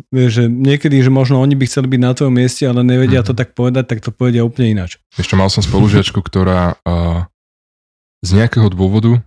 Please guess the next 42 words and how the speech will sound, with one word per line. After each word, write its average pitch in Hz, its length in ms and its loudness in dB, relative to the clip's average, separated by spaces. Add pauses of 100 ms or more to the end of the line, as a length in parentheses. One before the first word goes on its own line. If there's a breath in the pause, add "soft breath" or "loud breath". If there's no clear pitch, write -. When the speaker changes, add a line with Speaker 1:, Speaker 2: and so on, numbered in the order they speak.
Speaker 2:
sme 92 260 0 (260)
boli 92 220 0
fajn 117 320 0
a 131 80 2
potom 110 160 -2
sme 98 160 2
začali 95 320 0
mať 92 140 2
nejaké 90 240 0
mikrokonflikty. 92 720 0
Ja 92 80 2
si - 80 -4
myslím, 92 240 2
že 92 80 -2
práve 92 240 0
kvôli 90 240 0
tomuto. 85 400 -2 (160)
Speaker 1:
OK. 120 240 0 (160)
Speaker 2:
Že 104 140 -4
ako 101 140 0
náhle 98 220 2
ona 98 160 2
urobila 92 380 2
niečo 92 240 0
z - 80 -4
tejto 92 160 -2
sféry, 92 320 -2
tak 107 160 -2
to - 80 -4
bolo 92 160 0
top. - 160 -2 (640 loud breath)
Pritom 92 240 0
ja 92 80 2
som 92 160 -2
už 92 160 0
mal 92 80 2
možno 90 240 2
pätnásť, 90 400 0
dvadsať 92 300 0
takých 85 260 -4
skúseností, 98 580 0
Speaker 1:
Mhm. 127 100 -4